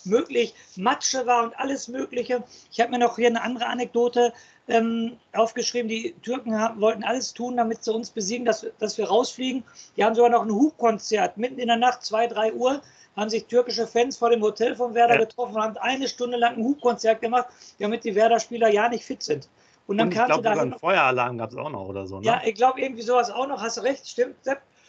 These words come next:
Speaker 1: Und dann, ähm, kommen die dahin und voller Schnee und jeder rechnet damit, dass das Spiel abgesagt wird.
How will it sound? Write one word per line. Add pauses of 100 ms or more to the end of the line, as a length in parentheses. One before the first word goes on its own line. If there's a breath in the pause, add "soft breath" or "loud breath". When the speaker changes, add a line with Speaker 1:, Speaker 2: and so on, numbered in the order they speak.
(200 soft breath)
Speaker 1:
Und
dann,
ähm,
kommen
die
dahin
und
voller
Schnee
und
jeder
rechnet
damit,
dass
das
Spiel
abgesagt
wird.